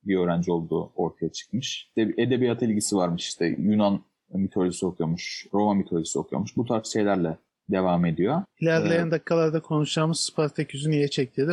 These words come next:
Speaker 2: anlaşılmış
Speaker 1: Evet.
Speaker 2: oldu.
Speaker 1: Çok
Speaker 2: Evet.
Speaker 1: net anlatıldı. Ya böyle seviyorum ben hani bir insanın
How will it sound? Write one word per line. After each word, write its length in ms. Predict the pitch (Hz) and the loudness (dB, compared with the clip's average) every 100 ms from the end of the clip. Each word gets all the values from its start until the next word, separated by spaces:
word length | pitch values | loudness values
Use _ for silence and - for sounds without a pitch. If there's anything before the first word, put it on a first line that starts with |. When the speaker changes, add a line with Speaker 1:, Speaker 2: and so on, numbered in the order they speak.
| 151 | 2
Speaker 2:
anlaşılmış 760 | 139 139 120 113 120 123 - | 2 4 4 4 0 -8 -6
Speaker 1:
Evet. 80 | 117 131 | -4 -2
Speaker 2:
oldu. 40 | 196 131 | 2 2
Speaker 1:
Çok 160 | 110 | 2
Speaker 2:
Evet. 200 | 175 - | 0 -2
Speaker 1:
net 120 | 123 | -2
anlatıldı. 440 | 135 120 117 _ 127 | 0 0 -4 _ 0
Ya 140 | 131 | 4
böyle 240 | 160 185 170 | 2 2 0
seviyorum 480 | 156 165 175 98 | 2 4 4 2
ben 80 | 90 | 2
hani 320 | 98 95 90 | 2 2 2
bir 80 | 107 | 2
insanın 460 | 110 113 113 107 | 2 2 2 2